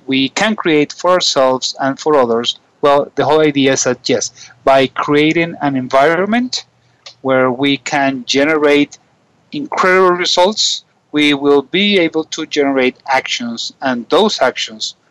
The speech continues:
will be the ones that generate the change, actually, the big change and the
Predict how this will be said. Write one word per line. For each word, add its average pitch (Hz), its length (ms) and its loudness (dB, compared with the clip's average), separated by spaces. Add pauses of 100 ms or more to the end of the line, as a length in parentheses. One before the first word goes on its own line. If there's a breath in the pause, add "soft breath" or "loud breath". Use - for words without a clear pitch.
(160)
will 135 140 -2
be 127 120 -2
the 123 120 -2
ones 117 420 -4 (360)
that 120 240 2 (560)
generate 120 480 -2 (640)
the 120 540 -2 (280)
change, 127 720 -4
actually, 113 560 -10
the 110 340 -8 (600 soft breath)
big 190 180 -4 (280)
change 151 540 -4
and 127 180 -8
the 127 80 -2